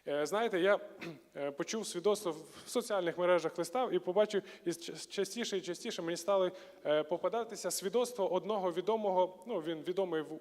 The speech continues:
вузьких кругах, е, його звати Лі Стробел, він американський, зараз вже християнський автор, а, але колишній журналіст-розслідувач.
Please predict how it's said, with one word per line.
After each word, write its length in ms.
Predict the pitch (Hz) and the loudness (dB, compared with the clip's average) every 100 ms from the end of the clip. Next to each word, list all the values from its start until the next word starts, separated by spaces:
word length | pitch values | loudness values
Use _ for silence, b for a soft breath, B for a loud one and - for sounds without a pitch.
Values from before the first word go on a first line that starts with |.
| 143 | -4
вузьких 300 | 185 - 160 | -4 -4 -6
кругах, 360 | - 180 233 - B B B | -2 -2 -2 -4 B B B
е, 180 | 147 156 | 0 2
його 200 | 185 214 | 2 0
звати 460 | 185 190 180 165 | 2 4 2 -2
Лі 140 | 175 196 | -2 -2
Стробел, 480 | - 247 247 190 165 | -2 -2 2 0 0
він 140 | 208 | -2
американський, 760 | 180 180 180 247 254 226 180 147 | 0 0 0 0 -2 0 0 4
зараз 380 | 190 202 170 | 4 6 4
вже 120 | 160 165 | 2 -2
християнський 680 | 175 - 190 190 185 160 170 | -2 -2 0 0 0 -4 0
автор, 380 | 226 226 196 - B B B | 0 0 -2 -4 B B B
а, 260 | - 147 151 | 0 2 2
але 200 | 165 175 | 2 2
колишній 520 | 185 190 220 247 196 185 | 4 4 4 0 -2 0
журналіст-розслідувач. 1200 | 180 180 185 214 - 190 196 185 123 113 107 | 0 0 -2 -2 -4 -4 -2 -2 -2 -4 -6